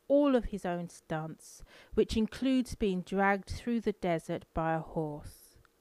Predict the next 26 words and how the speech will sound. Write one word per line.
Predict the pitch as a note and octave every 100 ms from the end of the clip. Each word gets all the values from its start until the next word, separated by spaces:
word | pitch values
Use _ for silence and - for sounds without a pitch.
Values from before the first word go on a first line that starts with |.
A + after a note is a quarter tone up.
| _ _ _ - - - -
Marilyn | A#3+ E4 E4+ D#4 C#4
was | B3 G#3
very | B3 B3
much | A#3 A3 - - - -
blamed | G#3+ G#3 G3+ G#3
for | -
the | F#3 F3
death | - E3+ -
of | F#3+
the | E3
actor, | D#3+ - - - D#3 D#3+ - _ _ _ _ _
less | G#3+ A3 -
than | G#3 G3
two | - B3+ A#3
weeks | G#3 F3 -
after | G3+ F3 - F3+
the | E3+
film's | - F3+ E3 E3
completion, | - F3 - F3+ E3 - D#3+ D#3 D#3 - - _
due | - G#3
to | -
her | E3+ F3+ -
inability | B3 C#4 C4+ G#3 F#3 E3+ - E3+
to | E3+
show | - G#3+ G3
up | -